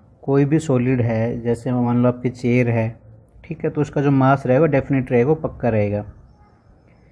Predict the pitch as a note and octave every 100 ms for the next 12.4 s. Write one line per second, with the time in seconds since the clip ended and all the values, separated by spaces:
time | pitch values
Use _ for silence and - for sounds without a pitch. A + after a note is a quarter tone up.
0 | _ _ - B2+ D3+ F3 E3 D#3+ E3+ E3+
1 | F3 D#3+ C#3 D3+ D3+ B2+ - C#3 C#3 D#3+
2 | G3 - - - _ _ _ - - -
3 | - - - E3+ D#3 C#3 - C3+ B2+ A#2+
4 | - A#2+ C#3+ - - - - - - -
5 | - - C#3+ B2+ C#3+ D3+ D3+ D#3+ D#3 D#3
6 | D#3 C#3+ C#3 C#3 C3+ C3 D#3 E3 B2+ -
7 | A2+ A2 A2 C3 D3 D3 D#3 D#3+ D#3+ D#3+
8 | D#3 D3+ D3+ E3 D#3 C#3 C#3 C3+ D#3 F3+
9 | - _ _ _ D3+ D3 D3+ D3+ D3 C3+
10 | D3+ D3+ C3+ C3+ C3 C#3 C3+ C3 F3 A3+
11 | - _ _ A#2 B2 A#2+ B2+ B2 - F#3+
12 | C#3+ G#2 G2+ F#2